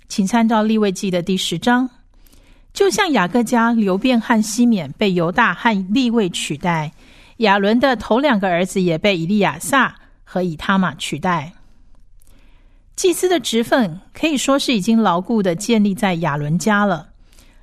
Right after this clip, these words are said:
请参照出埃及记二十九章九节。因此呢，在会幕任职的祭司呢，也只能是出自以利亚撒和以他玛的家，请参照民数记三章十节。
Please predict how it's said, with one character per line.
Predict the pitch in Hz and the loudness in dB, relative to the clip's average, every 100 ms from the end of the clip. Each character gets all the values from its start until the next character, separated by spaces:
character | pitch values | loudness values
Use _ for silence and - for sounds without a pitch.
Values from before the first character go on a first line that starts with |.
| _ | _
请 | - 208 | -2 0
参 | 277 | 0
照 | 285 262 | 2 0
出 | 220 262 | 0 0
埃 | 247 | 0
及 | 233 165 | -2 -6
记 | - 190 | -4 -4
二 | 214 | -2
十 | 208 | -2
九 | 185 165 | -4 -4
章 | 151 196 214 | -2 0 0
九 | - 156 | -2 -6
节。 | 147 156 151 170 - - _ - - - - | -6 -6 -4 -6 -8 -18 _ -20 -20 -20 -14
因 | - 330 | -6 -4
此 | 349 233 | -2 0
呢， | 202 202 226 - - | 2 2 0 -6 -6
在 | - 269 | 0 0
会 | 269 339 | 2 0
幕 | 311 | 2
任 | 294 294 247 | 2 2 2
职 | 190 | 0
的 | 175 185 | -2 -2
祭 | - 254 | -2 -4
司 | 220 240 | -2 0
呢， | 233 196 196 | 2 0 -2
也 | 190 226 | 0 -2
只 | - 185 | 0 -2
能 | 156 170 | 0 0
是 | - | -2
出 | 190 - 220 | -4 -2 -2
自 | 214 202 | -2 -4
以 | 175 | -2
利 | 220 | 0
亚 | 214 - - | 0 -2 -4
撒 | - 190 - - - | 0 0 -2 -14 -20
和 | - 202 | -4 -2
以 | 185 | -2
他 | - 214 | 0 0
玛 | 208 143 | 2 -2
的 | 151 | -4
家， | 214 208 233 - _ _ _ _ - | 0 2 0 -6 _ _ _ _ -20
请 | - 202 | -4 0
参 | 277 269 | 2 2
照 | 269 | 2
民 | 226 202 | 2 2
数 | - 240 | 0 -2
记 | - 220 | 0 -2
三 | - 247 254 | 0 0 2
章 | 254 | 0
十 | 254 - 170 | 0 -4 -6
节。 | - 151 151 | -6 -6 -6